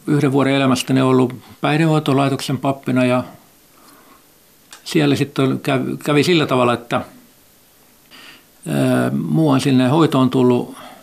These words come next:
nuori mies, niin oli siellä ollut pari viikkoa ja oli niinku just niistä pahimmista höyryistään selvinnyt. Ja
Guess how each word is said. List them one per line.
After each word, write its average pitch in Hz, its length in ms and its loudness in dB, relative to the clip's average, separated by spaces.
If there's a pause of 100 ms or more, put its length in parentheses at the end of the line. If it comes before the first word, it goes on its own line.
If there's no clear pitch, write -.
(320)
nuori 147 240 0
mies, 127 300 2
niin 120 140 0
oli 117 200 0
siellä 117 260 -2
ollut 117 240 -6
pari 143 220 0
viikkoa 123 360 0
ja 123 120 -4
oli 120 140 -2
niinku 123 320 2
just 131 260 -2
niistä 123 240 0
pahimmista 123 480 -2
höyryistään 123 640 2
selvinnyt. 120 480 0 (1500)
Ja 123 480 -4